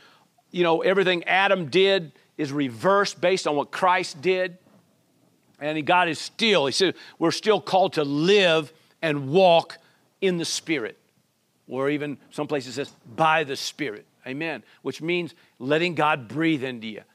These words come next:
letting God speak into you every day, praise God. So part of this walk in God has to be,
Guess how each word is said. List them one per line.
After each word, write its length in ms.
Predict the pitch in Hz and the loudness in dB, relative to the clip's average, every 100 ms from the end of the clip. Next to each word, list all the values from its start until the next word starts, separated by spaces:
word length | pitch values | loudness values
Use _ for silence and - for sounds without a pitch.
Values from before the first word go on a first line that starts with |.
| _ _ | _ _
letting 260 | 131 165 | -4 -4
God 240 | 160 165 160 | 0 0 -2
speak 560 | - - - 180 160 | -6 -10 -8 -8 -8
into 220 | 151 123 117 | -8 -8 -4
you 100 | 123 | -4
every 220 | 120 131 | -4 -8
day, 300 | 127 110 98 | -6 -6 -8
praise 320 | - 104 104 | -12 -14 -14
God. 240 | - 101 95 _ _ _ | -14 -16 -16 _ _ _
So 120 | - 117 | -16 -6
part 300 | - 180 196 | 2 2 2
of 80 | |
this 180 | 180 180 | 0 -6
walk 540 | 143 151 240 240 - - | -4 0 2 2 0 -14
in 240 | 151 165 151 | -10 -8 -4
God 400 | 143 120 147 175 _ _ _ _ _ | -2 0 -2 -6 _ _ _ _ _
has 260 | - 143 175 | -6 -6 -4
to 100 | - | -10
be, 420 | 151 151 147 156 | -6 -6 -6 -8